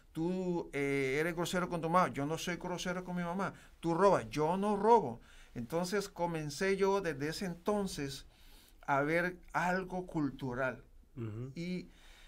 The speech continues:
Speaker 1: yo siento que fue el mi-, el mismo Espíritu Santo que a la edad de nueve, diez años me estaba diciendo a mí, este, "Este no es el lugar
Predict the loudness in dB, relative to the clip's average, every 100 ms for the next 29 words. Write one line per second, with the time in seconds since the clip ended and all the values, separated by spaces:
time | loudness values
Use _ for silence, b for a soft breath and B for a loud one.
0 | b b b b -4 -2 0 0 0 -2
1 | -4 -12 -6 -2 -2 -2 0 2 2 0
2 | -2 -2 -2 -2 -2 -4 -4 -6 -4 -6
3 | -6 -4 -4 -4 -6 -6 -14 -20 -20 -20
4 | -20 -20 -20 -2 0 0 0 -2 2 4
5 | 4 0 0 -2 0 -2 -4 -6 -6 -4
6 | -2 -2 -2 -2 -4 -6 -4 -4 -4 -6
7 | -8 -6 -6 -4 -4 -4 -4 -6 -10 -16
8 | -20 -20 -20 -10 -8 -8 -10 -10 -8 -10
9 | -16 -20 -8 -6 -6 -6 -6 -4 -6 -6
10 | -8 -8 -6 -4 -6